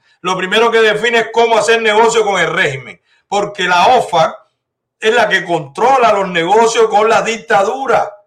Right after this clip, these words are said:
o con los países que tengan vínculo con el terrorismo o con el lavado de activos. Esa es la Oficina de Control de Activos, la ofac. Y si la ofac es la que está dando esta nota,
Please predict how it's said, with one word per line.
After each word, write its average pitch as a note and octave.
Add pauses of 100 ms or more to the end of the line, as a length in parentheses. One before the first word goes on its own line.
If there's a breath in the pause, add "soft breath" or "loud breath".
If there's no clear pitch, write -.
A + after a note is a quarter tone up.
(240)
o A3
con A3
los G#3
países G#3
que F#3
tengan G#3
vínculo G#3+
con G#3
el -
terrorismo G#3
o F#3
con G#3
el G3
lavado G3+
de G3+
activos. F#3+
Esa G3
es A3
la G#3
Oficina G3+
de G3
Control F#3+
de E3+
Activos, D#3 (140)
la D3
ofac. F3 (540)
Y F3+
si G3
la F#3+ (160)
ofac A#3
es A3
la G#3
que G3
está G3
dando G3+
esta E3
nota, F3+